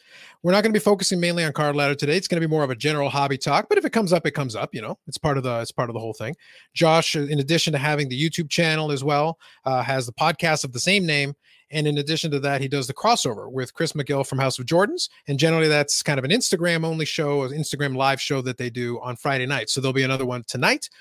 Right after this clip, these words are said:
where they'll be sitting there chatting about different hobby topics, not unlike what we're gonna do today. So we're probably gonna try to steal a little bit of their thunder. So let me bring Josh in. Hey, Josh, how are you doing?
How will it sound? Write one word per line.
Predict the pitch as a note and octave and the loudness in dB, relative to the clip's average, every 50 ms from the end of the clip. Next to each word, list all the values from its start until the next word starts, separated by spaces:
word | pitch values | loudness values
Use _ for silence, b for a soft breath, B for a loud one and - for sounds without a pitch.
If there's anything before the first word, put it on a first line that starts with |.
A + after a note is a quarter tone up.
| b b | b b
where | b D3 D3 C#3+ | b 2 2 4
they'll | C#3+ C#3 | 4 2
be | C3 C3+ | 0 0
sitting | - - D3+ C3 C3 | -2 -2 -2 -2 -2
there | C3 B2 | -4 -4
chatting | - - F3+ D#3 D#3+ D#3+ D#3+ D3+ | 0 0 2 2 4 2 2 0
about | C3+ C#3 C3+ B2+ - | 0 -2 -2 -2 -4
different | C#3 - - A#2+ C3 | -6 -8 -6 -4 -2
hobby | C#3+ D3 C#3 | -2 -2 -2
topics, | - E3 C#3+ C#3 - D#3 - _ - | -2 -2 -2 -2 -2 -6 -10 _ -6
not | F3+ A3+ C4 | -4 -2 2
unlike | C#4+ C#4+ C#4+ C4+ | 4 4 4 2
what | C4+ B3+ | 0 -2
we're | A#3+ | -2
gonna | A#3+ A#3+ A#3 | -2 -2 -2
do | A3+ G#3+ | -2 -2
today. | - G#3 F3+ F3 A#2+ | -2 0 0 0 0
So | - - D3 | -2 -2 -2
we're | D3 D3 C#3 | -2 -2 2
probably | - F3+ E3+ | 2 2 2
gonna | E3 D3+ - - | 2 0 -2 -2
try | - F#3 | 0 0
to | E3 - | 0 0
steal | - - F#3+ F3 D#3+ | -2 0 0 0 2
a | |
little | D#3+ D#3+ D3+ | 2 0 0
bit | D#3 C#3 | -2 -4
of | B2+ | -4
their | B2+ A#2+ | -6 -6
thunder. | - - C#3+ C3 A#2 - - _ _ _ _ _ _ _ _ _ - _ - | -4 -4 -4 -4 -4 -8 -12 _ _ _ _ _ _ _ _ _ -20 _ -10
So | - - | -4 -2
let | C3 | -2
me | C#3 C3+ | 0 0
bring | B2 C3 A#2+ | -2 -2 -2
Josh | C#3 C3+ A#2+ A#2 - | 0 0 0 0 -2
in. | A2 G2+ A2+ _ _ _ _ _ _ - | -6 -10 -14 _ _ _ _ _ _ 0
Hey, | E3 | 0
Josh, | D3+ C#3 C#3+ E3+ A3 - | 2 4 4 2 2 4
how | - E3+ | 2 4
are | D3+ | 4
you | D3 | 4
doing? | D3 F3 D#3 A#2+ | 4 4 2 2